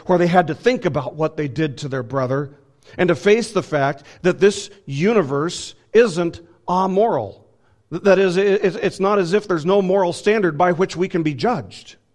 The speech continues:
This isn't a universe in which we can decide for ourselves what's right or what's wrong. They come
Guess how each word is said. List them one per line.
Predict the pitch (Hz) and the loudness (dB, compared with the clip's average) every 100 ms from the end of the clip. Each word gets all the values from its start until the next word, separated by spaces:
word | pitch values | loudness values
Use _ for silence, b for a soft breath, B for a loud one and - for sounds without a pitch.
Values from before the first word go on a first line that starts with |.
| _ _ _ _ _ _ _ _ _ _ - | _ _ _ _ _ _ _ _ _ _ -2
This | 185 196 | 0 2
isn't | 247 226 202 | 2 4 2
a | |
universe | 185 226 220 151 160 - | 2 2 0 -2 -6 -4
in | 165 | -2
which | 170 165 | -2 -2
we | 190 226 | -4 0
can | 202 | 0
decide | 170 - 196 190 | -2 0 0 0
for | 185 170 | 0 -2
ourselves | 147 - - 262 214 156 123 123 - - - b b b b b b | -2 -4 -2 2 2 2 -4 -12 -12 -14 -14 b b b b b b
what's | - 208 - | 0 0 0
right | 151 139 113 - b b | -2 -2 -4 -14 b b
or | - 170 | -4 -2
what's | 151 170 147 | 0 -2 -2
wrong. | 151 131 107 98 - _ _ _ _ _ _ _ _ _ _ _ _ _ _ _ _ _ _ | -4 -4 -6 -12 -16 _ _ _ _ _ _ _ _ _ _ _ _ _ _ _ _ _ _
They | - | -14
come | 110 151 160 160 156 | -8 -4 -2 -4 -6